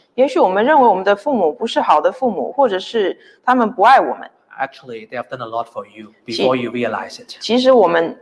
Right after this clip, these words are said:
Speaker 1: 都不知道，我们父母替我们做了非常的多。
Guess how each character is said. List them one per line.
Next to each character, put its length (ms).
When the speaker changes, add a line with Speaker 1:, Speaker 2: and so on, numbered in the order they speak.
Speaker 1:
都 140
不 120
知 200
道， 180
我 140
们 120
父 200
母 120
替 220
我 80
们 160
做 180
了 60
非 180
常 160
的 80
多。 320